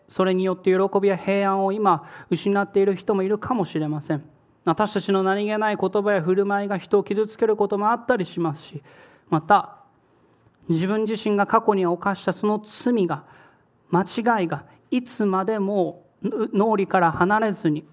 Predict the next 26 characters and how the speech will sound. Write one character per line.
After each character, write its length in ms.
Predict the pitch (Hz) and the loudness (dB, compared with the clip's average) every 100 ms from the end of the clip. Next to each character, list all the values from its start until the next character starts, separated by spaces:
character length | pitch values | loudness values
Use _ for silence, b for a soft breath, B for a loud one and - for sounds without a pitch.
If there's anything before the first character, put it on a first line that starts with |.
| _ - | _ -10
こ 160 | - 208 | -2 2
と 220 | 233 254 | 4 4
あ 60 | 240 | 2
る 120 | 202 | 2
ご 160 | 214 | 2
と 180 | 226 220 | 4 2
に 400 | 196 196 180 151 | 2 2 2 0
そ 160 | - 196 | 0 0
れ 80 | 190 | 2
が 120 | 190 | 2
思 220 | 190 208 | 2 -2
い 60 | 185 | 0
出 160 | 190 | -2
さ 140 | 208 220 | 0 0
れ 120 | 170 | 0
て、 160 | - - _ _ _ - | -4 -12 _ _ _ -4
悲 220 | 165 180 | 0 0
し 160 | 175 190 | -2 -2
み 140 | 196 | -2
を 200 | 185 165 | -2 -4
覚 240 | 151 175 | -2 -2
え 40 | 190 | -2
る 80 | 180 | -6
こ 140 | - | -6
と 140 | 190 | -4
も 280 | 185 165 151 | -2 -2 -4